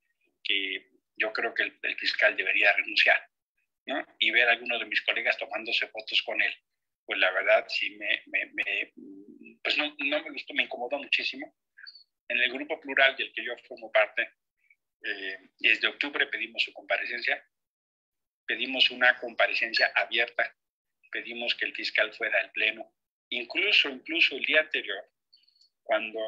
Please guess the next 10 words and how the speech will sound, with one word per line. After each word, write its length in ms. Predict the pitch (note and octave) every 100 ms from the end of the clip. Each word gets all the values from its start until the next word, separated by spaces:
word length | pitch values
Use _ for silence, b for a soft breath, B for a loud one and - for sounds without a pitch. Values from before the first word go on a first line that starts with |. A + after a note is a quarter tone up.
| -
fue 180 | - C3
la 80 | C#3+
votación 560 | C3+ A#2+ A2 A2+ B2 B2
de 100 | A#2+
esta, 500 | - B2+ A2 F#2+ -
el 240 | - -
decretazo 720 | - - G#2 A2+ A#2 - A2 _ _ B B B -
en 160 | F#2+
materia 480 | G2 G2 A2 A2 A2
de 560 | G#2 F#2+ F2 F2+ _